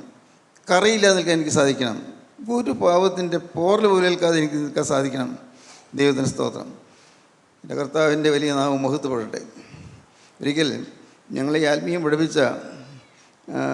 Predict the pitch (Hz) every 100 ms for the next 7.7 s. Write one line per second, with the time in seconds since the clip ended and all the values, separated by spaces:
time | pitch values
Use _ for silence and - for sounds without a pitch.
0 | 131 131 - - 131 - 170 139 143 147
1 | 127 117 - - - _ _ _ _ -
2 | 131 147 147 113 - - - _ _ _
3 | _ 127 139 139 135 135 113 - - -
4 | 160 160 165 156 156 170 196 196 220 214
5 | 165 143 131 101 - - _ _ _ _
6 | _ _ _ _ - 160 160 147 170 156
7 | 151 139 143 135 135 127